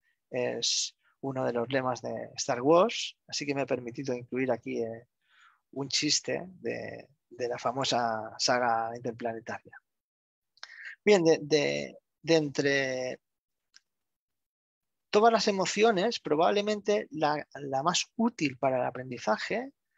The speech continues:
es la sorpresa. Yo ahora seguro que he conseguido sorprenderlos al, al poner esta imagen del Darth Vader. Además, hemos cambiado de contexto. Si, sa-, si habían ustedes perdido la atención, probablemente la, la han recuperado.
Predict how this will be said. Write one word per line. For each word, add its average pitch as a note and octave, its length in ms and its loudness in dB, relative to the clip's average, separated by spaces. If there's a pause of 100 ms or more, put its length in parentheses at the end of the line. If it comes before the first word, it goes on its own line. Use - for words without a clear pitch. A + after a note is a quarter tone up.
(340)
es F3+ 160 0
la D#3+ 80 6
sorpresa. - 560 -2 (2250)
Yo G#3 340 8
ahora F3+ 360 6
seguro E3+ 320 0
que E3 100 -6
he - 20 -6
conseguido C#3+ 360 0
sorprenderlos C3 600 0
al, B2 240 -4
al B2+ 320 -6
poner B2+ 340 -4
esta C3 200 -2
imagen C3 340 -2
del A2+ 360 -4
Darth C3 180 2
Vader. F#3+ 380 4
Además, C3 560 -2
hemos C#3 480 -4
cambiado C#3+ 280 6
de C3+ 120 2
contexto. F3+ 380 0
Si, D3 140 2
sa-, - 300 2
si C#3 180 0
habían D#3 240 0
ustedes D3 340 0
perdido C#3+ 260 4
la C#3+ 60 6
atención, C3+ 420 0
probablemente C3 560 2
la, B2 280 0 (540)
la C3+ 160 4
han B2+ 140 -2
recuperado. D3 760 2